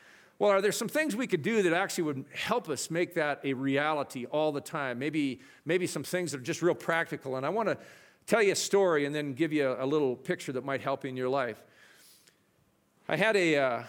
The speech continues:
I have a, I have four kids, and all the kids were in various activities. And my second youngest daughter, Bethany, she played on a basketball team, and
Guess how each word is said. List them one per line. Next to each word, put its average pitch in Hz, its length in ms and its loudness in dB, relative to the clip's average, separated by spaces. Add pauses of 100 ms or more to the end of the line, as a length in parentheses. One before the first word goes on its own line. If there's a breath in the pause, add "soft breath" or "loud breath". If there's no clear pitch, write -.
(180 loud breath)
I - 40 -10
have 175 160 0
a, 127 240 -2
I 123 40 -10
have 147 220 -2
four 180 220 0
kids, 131 500 -4
and 131 520 -6
all 151 180 0
the 156 80 -2
kids 151 360 -2
were 127 180 -2
in 127 180 -6
various 135 300 0
activities. 139 640 -4
And 123 100 -6
my 123 240 -4
second 208 360 -4
youngest 156 300 -2
daughter, 135 300 0
Bethany, 143 480 -2
she 131 160 -8
played 143 260 0
on 127 120 -2
a - 20 -6
basketball 131 480 -4
team, 131 380 -8
and 110 80 -8